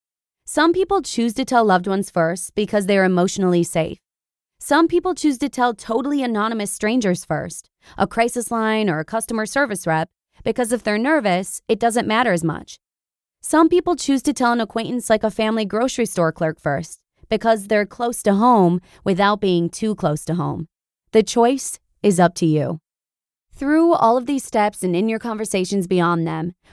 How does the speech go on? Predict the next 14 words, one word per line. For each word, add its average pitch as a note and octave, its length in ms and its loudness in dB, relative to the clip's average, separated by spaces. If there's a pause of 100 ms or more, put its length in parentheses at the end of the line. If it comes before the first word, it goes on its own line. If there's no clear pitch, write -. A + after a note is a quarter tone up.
remember, G3 720 2 (280)
bravery, C4+ 640 2
vulnerability, G3+ 840 4
and G#3 100 2
resilience E3+ 720 -2
come G#3+ 280 -2
to A3 80 4
us G3+ 180 2
with F#3 140 -6
practice, E3+ 680 -2 (100)
not F3+ 300 0
time. E3 380 -2 (680)
Grief C#4 380 0
is D#4+ 140 -2